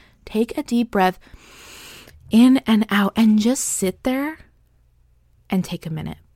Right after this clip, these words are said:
before you rush off, before you go rush off on taking care of anyone else, sit there for thirty seconds and just breathe. This is really nice because I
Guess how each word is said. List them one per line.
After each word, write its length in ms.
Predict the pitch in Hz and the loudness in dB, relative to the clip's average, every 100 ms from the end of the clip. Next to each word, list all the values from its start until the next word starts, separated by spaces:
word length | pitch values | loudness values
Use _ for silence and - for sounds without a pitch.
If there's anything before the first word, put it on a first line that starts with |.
| - | -6
before 300 | 180 202 220 | -4 0 0
you 140 | 269 | 2
rush 260 | 226 214 - | 0 -2 -6
off, 520 | 170 170 - _ _ _ _ - | -12 -14 -18 _ _ _ _ -8
before 320 | 190 - 190 | -8 -4 -2
you 120 | 220 | 0
go 460 | 220 208 202 196 202 - - _ _ _ _ _ - | 0 0 2 0 -4 -10 -20 _ _ _ _ _ -4
rush 260 | 196 208 | -4 -2
off 200 | 196 190 | -4 -4
on 120 | 185 | -6
taking 360 | 185 185 185 180 | -6 -6 -6 -6
care 260 | - 185 175 | -6 -4 -4
of 180 | 170 - _ _ _ | -6 -12 _ _ _
anyone 320 | 190 214 220 | -2 2 2
else, 460 | 196 202 - - - _ _ _ _ _ | 0 -6 -8 -12 -20 _ _ _ _ _
sit 280 | - 220 - | -10 -10 -8
there 160 | 180 | -10
for 180 | - 180 | -10 -12
thirty 560 | 185 - 160 160 165 - _ _ _ _ _ _ | -12 -12 -12 -12 -14 -16 _ _ _ _ _ _
seconds 600 | - - - 185 - - _ _ _ _ - | -14 -14 -16 -20 -20 -20 _ _ _ _ -6
and 140 | 185 | -4
just 240 | 175 - | -4 -8
breathe. 300 | - 180 - - _ _ _ _ _ _ _ | -10 -12 -14 -18 _ _ _ _ _ _ _
This 180 | - 285 | -6 0
is 180 | 440 427 | 0 0
really 240 | 269 262 | -2 0
nice 260 | 226 185 185 | 0 0 -2
because 720 | 196 180 180 180 180 170 - - _ _ _ - | -6 -6 -2 -2 -2 -6 -12 -18 _ _ _ -8
I 140 | 214 | -6